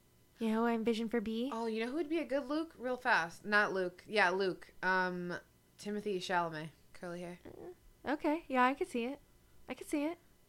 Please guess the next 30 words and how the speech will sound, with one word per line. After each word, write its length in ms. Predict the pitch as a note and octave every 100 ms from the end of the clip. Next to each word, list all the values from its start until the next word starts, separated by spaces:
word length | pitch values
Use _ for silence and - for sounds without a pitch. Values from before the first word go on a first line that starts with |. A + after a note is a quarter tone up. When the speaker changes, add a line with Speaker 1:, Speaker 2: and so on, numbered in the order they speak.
| _ _ _
Speaker 2:
He 180 | F#3+ F#3+
looked 180 | G3+ G3+
sneaky 460 | - F#3+ F#3 F#3
in 80 | E3+
that 200 | D#3+ -
photo, 360 | - E3 D#3 D3+
too. 300 | - D#3+ D3
Speaker 1:
I 140 | - A3
could 160 | A3+
see 180 | - A#3
it. 140 | G#3 - - - -
Speaker 2:
Yeah, 160 | - A#2 E3+ -
for 100 | E3
sure. 280 | - C3 E3 - - -
All 80 | E3
right, 200 | C#3+ -
cool. 180 | E3+ D#3
What 140 | D#3+
was 160 | E3 E3
it? 100 | -
What 100 | D#3
were 80 | D3+
you 60 |
gonna 180 | D3 D#3+
say? 160 | - E3+
Speaker 1:
For 180 | - B3
B, 760 | G3+ G#3 G#3 G#3+ A#3 C4 D4+ D#4 - - -
I 140 | G#3+ G#3
feel 300 | - A3 G#3+
like 460 | G#3+ G#3+ G3+ -